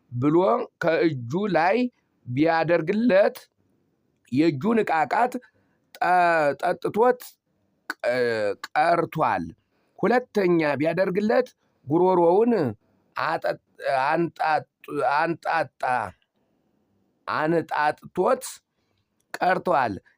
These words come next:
ከዚህ በኋላ "የኔም አልቀ-፣ የኔም አለቀብኝ" ብሎ ሂዷል።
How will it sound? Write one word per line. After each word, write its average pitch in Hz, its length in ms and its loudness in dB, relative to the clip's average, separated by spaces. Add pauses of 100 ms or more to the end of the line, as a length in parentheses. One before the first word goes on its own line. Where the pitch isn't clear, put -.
ከዚህ 180 340 0
በኋላ 190 380 0 (500)
"የኔም 190 520 2 (540)
አልቀ-፣ 170 460 -4 (280)
የኔም 185 500 2
አለቀብኝ" 156 840 -2
ብሎ 147 180 2 (840)
ሂዷል። 151 520 0